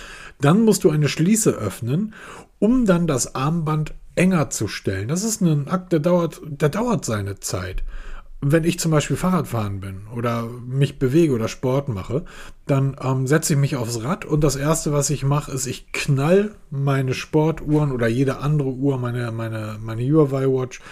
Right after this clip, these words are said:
knall ich einfach richtig fest dran. So, das heißt, ein, zwei Löcher mehr, als ich's normalerweise trag, damit's dann wirklich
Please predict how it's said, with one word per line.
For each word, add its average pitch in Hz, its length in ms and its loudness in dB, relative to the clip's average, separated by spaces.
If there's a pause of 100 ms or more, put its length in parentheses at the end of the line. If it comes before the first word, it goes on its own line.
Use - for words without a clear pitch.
(300)
knall 147 360 2
ich 135 140 -2
einfach 123 280 -4
richtig 147 360 0
fest - 300 -4
dran. 90 260 -8 (400)
So, 117 160 0
das 127 180 0
heißt, 127 220 0
ein, 147 240 4
zwei 131 340 2
Löcher 127 340 0
mehr, 139 240 0
als 127 180 -4
ich's 110 120 -4
normalerweise 147 640 0
trag, 143 360 -6 (380)
damit's 135 360 2
dann 117 300 -2
wirklich 143 520 -2